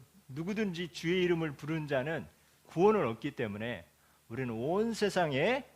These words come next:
예수 그리스도 이름을 알리고 자랑하는 거예요. 우리는 온 세상에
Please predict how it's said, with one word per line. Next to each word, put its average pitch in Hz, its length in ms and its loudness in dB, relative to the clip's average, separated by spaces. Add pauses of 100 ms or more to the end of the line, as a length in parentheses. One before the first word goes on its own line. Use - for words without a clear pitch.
(480)
예수 139 320 -4
그리스도 131 300 -6
이름을 117 540 -4
알리고 147 560 0
자랑하는 120 500 -2
거예요. 78 220 -16
우리는 92 280 -14
온 120 340 -6
세상에 123 600 -8